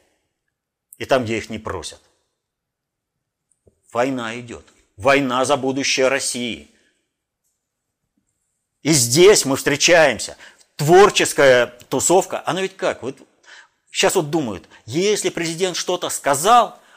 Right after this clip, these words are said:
то сразу все это наладится. Вот вам, смотрите, президент сказал патриотизм, патри-, президент возрождает культуру, воинскую культуру парада. Посмотрите, какое мощное сопротивление идет.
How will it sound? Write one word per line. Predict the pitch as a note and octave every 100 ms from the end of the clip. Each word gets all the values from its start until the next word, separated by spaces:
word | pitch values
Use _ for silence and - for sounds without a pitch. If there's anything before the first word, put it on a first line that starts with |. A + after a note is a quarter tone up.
| _
то | E3+
сразу | D#3+ F3 E3+ A#3+ A#3 F3
все | - - G3+
это | G3 E3
наладится. | E3+ F#3 C3+ G2 - - _ _
Вот | A#2 D3 A#3+ C4
вам, | G#3 C3+
смотрите, | - D3 G3 A3+ -
президент | - D3 D#3+ G3+ G3+
сказал | F#3 F3 F#3+
патриотизм, | - E3 F3 G3 G3 G#3 B2 F2 - - -
патри-, | D3 E3+ F#3+ D#3+
президент | E3 E3 E3 G#3 F#3+
возрождает | - F3 F#3 D#3+ G3+ G3+ G3 - - - -
культуру, | G3 - G#3 G3 F#3
воинскую | E3 G3 F#3 - F#3+
культуру | G3 F#3 F#3+ F3+
парада. | E3+ E3 E3+ E3+ G2+ - _ _ _ _ -
Посмотрите, | - A3 C4 C4+ G3+
какое | G3+ A3 G3+
мощное | G#3+ B3 A3+ F#3 F3+
сопротивление | F#3 E3+ E3 G3 G#3+ F#3+ C#3+ D3
идет. | C#3+ B2+ D2+